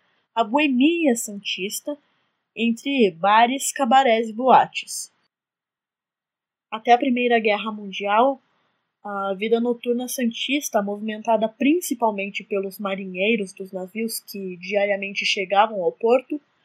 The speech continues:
concentravam-se na Praça da República. Quando começou a decadência do bairro do Paquetá,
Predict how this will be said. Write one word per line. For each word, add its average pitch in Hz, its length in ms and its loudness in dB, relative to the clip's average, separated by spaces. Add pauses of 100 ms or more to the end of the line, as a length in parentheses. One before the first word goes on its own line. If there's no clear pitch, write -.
(200)
concentravam-se 285 920 0
na 285 120 0
Praça 220 440 0
da 220 80 0
República. 220 720 -4 (600)
Quando 220 280 0
começou 240 560 2
a 247 60 4
decadência 233 800 0
do 202 140 -4
bairro 196 320 0
do 202 100 -4
Paquetá, 208 640 -2